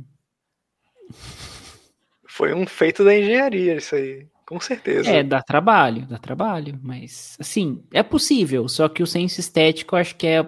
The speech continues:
Speaker 2: o mais difícil de replicar. Ainda mais porque ele influencia na gameplay também, no caso de Okami, né?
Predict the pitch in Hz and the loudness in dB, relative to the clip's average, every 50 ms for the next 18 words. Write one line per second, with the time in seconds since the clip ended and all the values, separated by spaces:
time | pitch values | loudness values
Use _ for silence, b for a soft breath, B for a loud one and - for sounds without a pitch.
0 | - - - 143 143 160 160 160 185 214 208 202 185 190 185 175 170 160 160 160 | -2 -6 -6 -4 0 2 2 4 2 2 0 -2 -4 -4 -6 -6 -4 -4 -4 -4
1 | 160 165 151 151 - - 147 135 127 - _ _ _ _ _ _ - 185 185 180 | -4 -6 -8 -8 -6 -6 -8 -8 -8 -12 _ _ _ _ _ _ 0 2 4 4
2 | 180 190 190 - 233 214 - - 202 226 220 208 - 208 208 208 202 220 214 214 | 4 2 2 0 2 4 4 4 4 4 0 0 0 0 0 0 2 0 0 2
3 | 202 208 214 233 269 - - 190 202 254 254 - 196 180 170 160 156 156 - 151 | 0 0 0 -2 -2 -2 0 0 0 0 0 -2 -4 -2 -2 -2 -2 -2 -2 -2
4 | 147 143 143 147 147 143 - - 139 143 143 139 143 147 | -2 -2 -4 -6 -8 -6 -6 -6 -4 -2 -2 -2 -2 -4